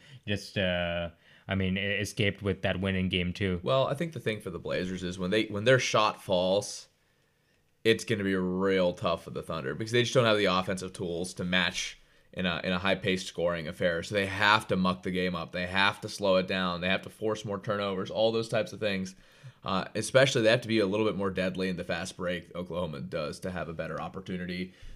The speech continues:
Speaker 2: to win the game. I just think overall it's, it's not a great series for either of these teams.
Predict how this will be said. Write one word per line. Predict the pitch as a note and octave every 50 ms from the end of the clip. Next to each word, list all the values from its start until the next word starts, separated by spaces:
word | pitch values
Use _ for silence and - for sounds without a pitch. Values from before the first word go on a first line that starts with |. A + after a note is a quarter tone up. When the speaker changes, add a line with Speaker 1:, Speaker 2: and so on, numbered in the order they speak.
| - - -
Speaker 2:
to | G#2+
win | F#2 F#2 F#2 F2+
the | F2+ F#2+
game. | E2+ G2 F2+ F2+ F2+ F2+ F2 - -
I | - C#3+
just | C3 B2
think | C#3 C3 A2+ -
overall | A2+ A#2+ B2 A2 A2+ A2 G#2 G#2 G#2 G#2 G#2 G#2 G#2
it's, | G2+ F#2+ - - - -
it's | - G2 G2 - A2
not | G#2+ G#2 G2
a | F#2+
great | F#2 - G2+ G2 F#2
series | - - G#2+ G2+ G2+ G2+ F#2+
for | - E2
either | C#2 F#2 G#2 A2 A#2 B2+
of | C#3 A#2+
these | C3+ C#3+ C3 C3+
teams. | - - D#3 C#3 C#3 F3+ D#3+ D#3 - - -